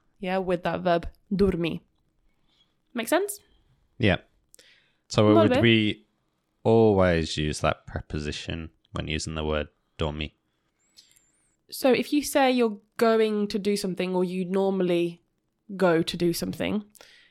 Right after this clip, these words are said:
Speaker 1: like we learnt in that, mm, lesson about "I go, you know, to the supermarket," "I go to the cinema," or whatever, we also used a.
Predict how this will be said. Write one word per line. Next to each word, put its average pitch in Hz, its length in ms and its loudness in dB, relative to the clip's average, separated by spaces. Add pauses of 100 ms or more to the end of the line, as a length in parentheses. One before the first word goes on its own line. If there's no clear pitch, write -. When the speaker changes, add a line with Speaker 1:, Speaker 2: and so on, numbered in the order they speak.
(320)
Speaker 1:
like 202 380 2
we 220 100 4
learnt 190 240 4
in 180 200 -2
that, 180 260 2 (500)
mm, 185 340 -4
lesson 185 320 0
about 175 260 2
"I 175 100 0
go, 180 540 4
you 180 120 0
know, 160 160 -2
to - 240 -8
the 170 220 -2
supermarket," 190 580 2
"I 165 140 -4
go 180 280 -2
to 185 220 -8
the 190 60 -4
cinema," 190 440 0
or 180 60 -2
whatever, 175 360 -2
we 185 160 -2
also 196 260 2
used 180 360 -6
a. 190 200 -2